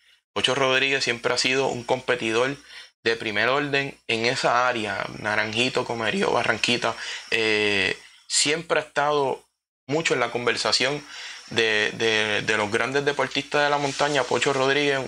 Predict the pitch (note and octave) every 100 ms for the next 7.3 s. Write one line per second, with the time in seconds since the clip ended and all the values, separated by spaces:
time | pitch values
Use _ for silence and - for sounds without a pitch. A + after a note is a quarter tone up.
0 | - B2+ B2+ C3 B2+ C3 C#3 C#3 C3 -
1 | - - - A2+ G#2+ A#2 B2 C3 B2+ A#2+
2 | - C3 C3 A#2 B2 A#2+ B2 B2+ C3+ C#3
3 | C3 - D#3 D3 C#3+ C#3+ C#3 C3 A#2+ -
4 | C3+ C3 B2+ C#3 B2 C3 C#3 B2 A2 -
5 | - - - C3 C#3 - - A2 A2+ A#2
6 | - - - - - A2+ A2 A2 G#2+ G#2
7 | G2 F#2+